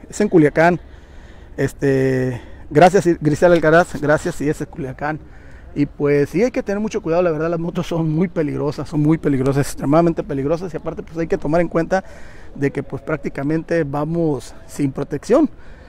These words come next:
El casco se dice que es una protección, sin embargo, pues, vamos, vamos prácticamente sin protección y, pues, lamentablemente este tipo de hechos suceden, eh, y, y, pues, es triste, es triste, la verdad, para la familia,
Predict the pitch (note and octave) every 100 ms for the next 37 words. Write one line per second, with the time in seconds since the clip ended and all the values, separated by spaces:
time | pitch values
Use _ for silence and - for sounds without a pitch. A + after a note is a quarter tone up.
0 | - - - D#3 D#3 F#3 E3 C#3+ D#3 E3+
1 | E3+ D#3 F3+ E3+ D3+ - - E3+ D#3+ D3
2 | C#3+ E3 D#3+ C3+ D3+ D#3 D#3+ - - -
3 | D3 D#3+ - D3+ - D#3+ C#3+ C#3+ C#3+ -
4 | C#3 C3 B2+ B2+ - E3+ G3 E3 - C3+
5 | - - - - - - C3 C3 D3+ D#3+
6 | D#3 D3+ - E3 D#3+ - - - - -
7 | - D#3 D#3+ - D3+ D3 - D#3+ - -
8 | D3+ D#3 E3+ - - - - D3+ C3+ C3
9 | C3 C3+ C3 B2+ C3 C#3 C3 - B2 -
10 | - - - F3+ F3+ - - C#3 - C#3+
11 | C3 C3 C#3+ C#3 B2+ B2+ B2+ C#3